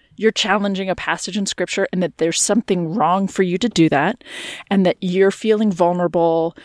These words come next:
like it's, like you shouldn't be saying this." And really, what he was doing was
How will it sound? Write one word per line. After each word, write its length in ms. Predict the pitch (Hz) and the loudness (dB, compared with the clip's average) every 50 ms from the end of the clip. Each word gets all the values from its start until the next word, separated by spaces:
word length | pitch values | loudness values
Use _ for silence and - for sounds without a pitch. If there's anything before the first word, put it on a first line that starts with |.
| - - _ _ | -20 -20 _ _
like 200 | 175 160 160 - | -4 -4 -2 -2
it's, 260 | - - - - - - | -6 -6 -6 -10 -12 -8
like 240 | - 175 170 165 - | -4 -2 -2 -2 -2
you 80 | 175 151 | -4 -4
shouldn't 400 | - - - 226 - 208 214 202 | -2 0 0 0 2 2 2 2
be 80 | 226 202 | 2 0
saying 420 | - - 190 165 165 170 165 170 | 2 2 2 2 2 0 -2 -2
this." 420 | 160 160 165 160 - - - - - _ _ _ - - - - - _ _ _ _ - | -2 -2 -4 -4 -4 -6 -6 -8 -10 _ _ _ -20 -20 -20 -20 -20 _ _ _ _ 0
And 260 | 214 196 185 180 175 | 0 0 0 0 2
really, 680 | 220 247 294 339 294 220 190 175 165 170 170 185 196 - _ _ _ _ _ _ | 4 6 6 6 6 6 4 4 2 0 -2 -4 -6 -10 _ _ _ _ _ _
what 260 | 196 190 220 - - | 0 2 2 2 2
he 180 | - 262 247 | 0 0 0
was 220 | 233 190 196 175 - | 2 2 0 0 -2
doing 560 | 170 - 214 247 285 294 247 185 165 180 - | -4 -2 0 0 2 2 2 2 0 -4 -4
was 440 | - 190 196 185 185 175 - - - | 0 2 2 4 4 2 -2 -4 -6